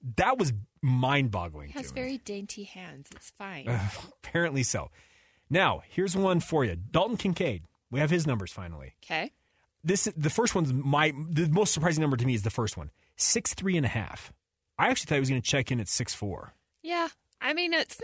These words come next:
Speaker 2: not too far off from
Speaker 1: No.
Speaker 2: that. But yeah, no, I, I thought he was, like, a solid six four. Six three and a half, though. Close enough.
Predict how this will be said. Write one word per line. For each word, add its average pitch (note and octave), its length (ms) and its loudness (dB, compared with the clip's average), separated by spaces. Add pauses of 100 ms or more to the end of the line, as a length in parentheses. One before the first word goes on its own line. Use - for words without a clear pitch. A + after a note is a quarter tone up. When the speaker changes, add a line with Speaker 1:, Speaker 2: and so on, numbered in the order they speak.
Speaker 2:
not - 140 0
too F#3+ 260 -2
far D3+ 340 -2
off B2 220 -2
from F#3+ 120 0
Speaker 1:
No. F3 80 6
Speaker 2:
that. D#3+ 220 4
But A3 140 2
yeah, F3+ 380 4
no, G3+ 240 2
I, G3+ 420 4
I G#3+ 140 -4
thought G3+ 260 -2
he F#3 140 -6
was, E3+ 220 -6
like, D3 160 -8
a E3 40 -16
solid D3 460 -8
six - 300 -8
four. - 320 -10
Six - 280 -8
three F3+ 220 -4
and D3+ 80 -4
a D3 40 -6
half, C3 280 -6
though. C3+ 400 -6
Close G3+ 300 0
enough. - 420 -10